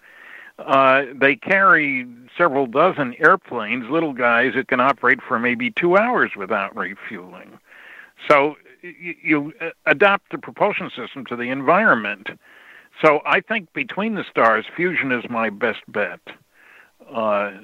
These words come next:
and we didn't even know there was such a thing as nuclear fusion until nineteen thirty-eight. We didn't know there were neutrons until nineteen thirty-two. We're a primitive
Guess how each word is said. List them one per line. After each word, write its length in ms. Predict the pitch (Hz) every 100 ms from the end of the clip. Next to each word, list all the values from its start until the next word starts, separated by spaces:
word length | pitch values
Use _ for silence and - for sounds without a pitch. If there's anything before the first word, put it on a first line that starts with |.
| _ _
and 280 | - 160 160 _ _ 160
we 180 | 160 254
didn't 160 | 254
even 220 | 208 165 165
know 160 | 202
there 120 | 175
was 180 | 170 233 -
such 200 | 233 -
a 80 | 127
thing 240 | 120 107
as 120 | 95
nuclear 320 | 117 98 107 104
fusion 360 | 113 101 107
until 300 | 104 - 117
nineteen 440 | 107 104 107 107 98
thirty-eight. 600 | 113 98 92 101 180 160 -
We 100 | 170
didn't 180 | 226 240
know 120 | 247
there 80 | 240
were 120 | 233
neutrons 600 | 208 254 247 240 160 113
until 300 | 127 - 147
nineteen 480 | 131 147 - 147 131
thirty-two. 840 | 147 139 110 107 - 233 269 214 226 _ _ _ _ _ 190
We're 160 | 220
a 40 | 208
primitive 580 | - 240 247 226 233